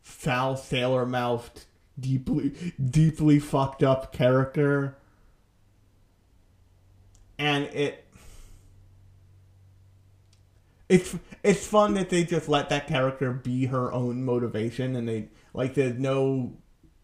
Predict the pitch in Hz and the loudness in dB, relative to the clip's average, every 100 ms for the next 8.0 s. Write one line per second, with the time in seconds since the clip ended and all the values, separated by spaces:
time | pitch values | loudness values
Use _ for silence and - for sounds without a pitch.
0 | _ _ - 135 135 135 120 120 117 123 | _ _ -2 2 2 0 -2 -2 -2 -2
1 | 143 143 - 147 147 - 147 160 156 - | -4 -4 -4 -2 -2 -2 -2 -2 -4 -6
2 | 117 - - 131 123 - - - - _ | -8 -10 -6 -2 -2 -4 -16 -20 -20 _
3 | - - - _ _ - _ 143 139 - | -20 -20 -20 _ _ -20 _ -4 -2 -2
4 | 139 - 147 131 127 135 139 139 135 131 | -2 -2 -2 0 0 0 0 -2 -4 -4
5 | 120 - - - _ - 120 - _ - | -6 -12 -18 -20 _ -12 -12 -12 _ -6
6 | 151 151 147 - - 156 - 147 143 139 | 0 0 2 0 2 -2 2 2 4 2
7 | 127 - 101 135 139 139 165 170 131 127 | 0 -4 -4 0 2 2 0 0 -2 -4